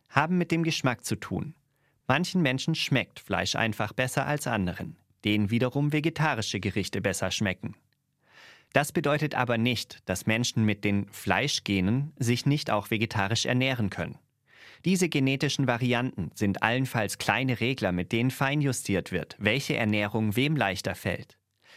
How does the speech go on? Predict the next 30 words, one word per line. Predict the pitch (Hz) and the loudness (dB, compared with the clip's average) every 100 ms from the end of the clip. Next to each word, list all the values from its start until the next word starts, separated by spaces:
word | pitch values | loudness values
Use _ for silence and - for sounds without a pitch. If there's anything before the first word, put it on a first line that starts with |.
| - | -6
Aber | - 131 | 2 2
jeder | 147 156 185 170 | 2 2 2 2
kann | 139 127 | 0 0
aus | 120 - | -2 0
einer | 123 117 | 0 0
vegetarischen | 113 110 113 110 117 123 123 | 0 -2 -2 0 0 -2 -2
Ernährung | 110 110 113 123 | 0 0 2 0
genug | 107 107 135 - | 2 2 2 0
Energie | 127 104 98 123 160 - - | 0 0 0 -2 -2 -6 0
und | 127 | 2
alle | 123 160 170 | 2 0 0
wichtigen | 143 - 135 123 | -2 -2 0 2
Vitamine | 113 110 104 110 120 123 | 0 0 2 4 2 2
und | 143 147 | 0 2
Nährstoffe | 113 101 90 85 90 | 0 0 -6 -6 -2
gewinnen. | 92 95 90 - _ _ _ _ - - - | 0 0 -2 -4 _ _ _ _ -20 -20 0
Lediglich | 127 196 202 - 143 - | 2 2 0 0 0 0
wer | 123 | 0
sich | 120 - | 0 -2
komplett | 104 92 117 - | -2 0 -2 0
vegan | 107 95 104 131 | -2 0 0 0
ernährt, | 117 113 117 120 - | 0 0 0 -2 -8
sollte | - 135 170 151 | -4 -2 0 -2
zusätzlich | - 117 107 101 - 107 - | 0 0 2 0 0 -4 -2
Vitamin | 101 95 92 92 | -2 0 2 2
B | 107 120 | 0 -2
zwölf | - 92 80 | 0 0 0
zu | - 92 | -6 -4
sich | 85 - | -4 -2
nehmen. | 92 82 82 | 0 0 -4